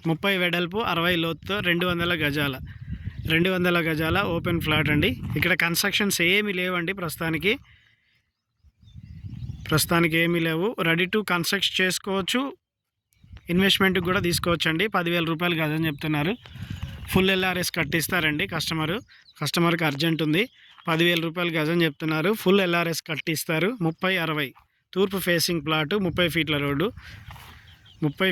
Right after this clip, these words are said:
ఫీట్ల రోడ్డు, ఫుల్ ఎల్ఆర్ఎస్ కట్టిస్తారు. ముప్పై ఇక్కడ నుంచి, ఈ రాయి నుంచి ఇక్కడికి అండి, ఈ రాయి వరకు, ఈ కనిపించేది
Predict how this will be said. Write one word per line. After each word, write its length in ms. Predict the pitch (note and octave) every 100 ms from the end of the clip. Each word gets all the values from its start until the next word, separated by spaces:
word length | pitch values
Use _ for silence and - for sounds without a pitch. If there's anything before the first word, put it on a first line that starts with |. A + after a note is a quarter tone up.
| E3+
ఫీట్ల 240 | E3 D#3+ D3+
రోడ్డు, 220 | D3 E3 G#3 - _ - _ _ -
ఫుల్ 180 | F3
ఎల్ఆర్ఎస్ 380 | F3+ F3 E3+ F3 -
కట్టిస్తారు. 540 | C#3+ E3 - D#3 E3 A3 F3
ముప్పై 320 | E3 - F#3 G3 - - - - - D#3+
ఇక్కడ 160 | D3 E3+
నుంచి, 180 | E3+ E3 F3+
ఈ 40 |
రాయి 220 | E3 E3
నుంచి 240 | D#3+ E3 G3+ F3
ఇక్కడికి 300 | E3 - D3+
అండి, 160 | D3+ G#3 B3+
ఈ 40 | D#3+
రాయి 240 | C#3+ C#3 C#3
వరకు, 280 | C3+ - A#3 - - - - -
ఈ 100 | D#3
కనిపించేది 720 | C#3 D3+ C3+ D3+ C#3 D3 D#3+